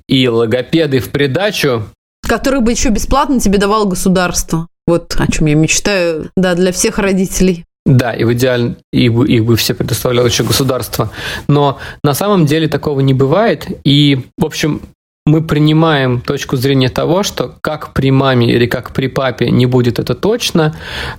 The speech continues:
Speaker 1: но точно папе или маме нужна пауза.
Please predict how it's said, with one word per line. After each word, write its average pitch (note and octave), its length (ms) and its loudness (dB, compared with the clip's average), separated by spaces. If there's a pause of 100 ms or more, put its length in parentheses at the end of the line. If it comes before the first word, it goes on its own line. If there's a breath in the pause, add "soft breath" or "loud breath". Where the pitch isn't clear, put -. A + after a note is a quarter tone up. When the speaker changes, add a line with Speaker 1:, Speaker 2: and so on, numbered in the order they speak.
Speaker 1:
но D3 640 0 (160)
точно D#3+ 680 0 (180)
папе D3 340 0
или B2+ 140 2
маме C#3 280 4
нужна A#2+ 320 2
пауза. - 600 -2